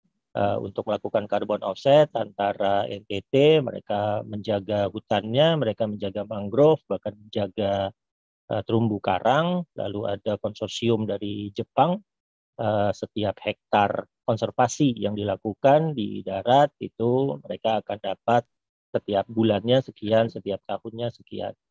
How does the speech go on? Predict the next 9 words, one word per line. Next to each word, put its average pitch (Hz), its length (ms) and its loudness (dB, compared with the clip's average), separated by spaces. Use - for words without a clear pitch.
Jadi 110 480 -4
sudah 117 400 2
mulai 120 320 2
tampaklah, 113 880 -2
eh, 107 400 -4
apa, 123 160 -4
eh, 104 560 0
kebijakan-kebijakan 117 1040 2
komersial 113 880 0